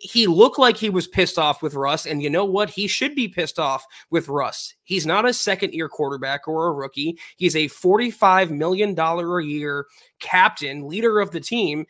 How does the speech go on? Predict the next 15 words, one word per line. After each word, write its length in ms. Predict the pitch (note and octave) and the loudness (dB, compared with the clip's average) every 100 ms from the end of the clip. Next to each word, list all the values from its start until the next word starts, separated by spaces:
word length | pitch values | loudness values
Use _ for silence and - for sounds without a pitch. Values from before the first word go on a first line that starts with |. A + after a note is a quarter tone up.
| _ | _
that 240 | - D#3 - | -6 -6 -8
can't 340 | - F#3 G#3 | -6 -4 -2
identify 680 | G3 F#3+ E3 F#3+ F#3 D#3+ D#3 | -4 -2 -2 -2 -2 0 0
a 140 | D#3 D#3 | -2 -8
free 360 | - - F3+ | -10 -6 -4
rusher 440 | F3+ D#3 D#3+ E3+ - | -2 -4 -4 -6 -6
off 220 | C#3 C3+ | -6 -6
the 180 | D#3+ C#3 | -6 -2
edge. 260 | G#3+ D3 | 0 -2
And 100 | C#3 | -6
the 60 | C#3+ | -10
guy 220 | C#3+ D#3+ | -4 -4
came 360 | F#3 G#3 G3+ G3 - - | -2 -2 -2 -2 -10 -6
completely 720 | - D#3 C#3+ F3+ A3+ A3+ A#3+ | -2 -2 -2 -6 -6 -4 -4
untouched 760 | G3 G#3 G#3 A#3 F#3+ - - | -2 -2 -2 0 0 -2 -10